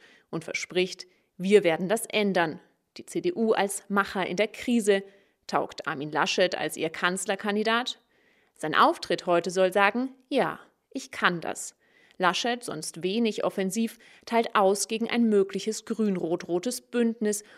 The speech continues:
und im Speziellen gegen die Grünen als größten Konkurrenten.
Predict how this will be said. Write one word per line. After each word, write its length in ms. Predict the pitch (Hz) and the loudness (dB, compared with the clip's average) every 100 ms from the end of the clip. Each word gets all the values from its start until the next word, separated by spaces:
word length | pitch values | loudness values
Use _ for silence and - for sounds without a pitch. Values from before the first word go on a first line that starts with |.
| _ | _
und 160 | - 226 | -6 -4
im 100 | 240 | -2
Speziellen 680 | - 262 - 202 190 170 175 | -2 -4 -2 4 6 6 0
gegen 200 | 202 220 | -2 -2
die 140 | 254 | -4
Grünen 340 | 240 208 175 185 | -2 0 0 0
als 260 | 233 233 | -2 -2
größten 460 | - 196 175 - 165 | 2 2 2 -2 -10
Konkurrenten. 760 | 180 180 214 185 170 - 151 | -8 -6 0 0 0 -8 -12